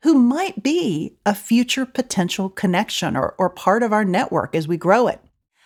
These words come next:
I have particular friends who do this incredibly well and who have always set a great and influential example for me. It's something I wish I did more of, and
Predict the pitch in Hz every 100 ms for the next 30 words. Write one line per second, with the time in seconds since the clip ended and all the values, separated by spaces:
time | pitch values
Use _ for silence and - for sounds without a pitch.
0 | _ - 175 175 190 185 170 - - 247
1 | 247 185 165 - 185 185 175 147 180 151
2 | - 202 233 175 147 - 180 175 - -
3 | 339 233 160 160 156 185 214 190 165 -
4 | _ _ _ 214 233 262 254 - 233 302
5 | 320 240 - - 175 156 - 151 165 170
6 | 175 190 - 175 180 180 160 160 - 165
7 | 165 170 143 170 165 156 151 139 - 180
8 | 226 285 180 - _ _ _ _ - 254
9 | 415 554 480 269 175 202 240 196 165 175
10 | 165 165 185 214 202 180 165 170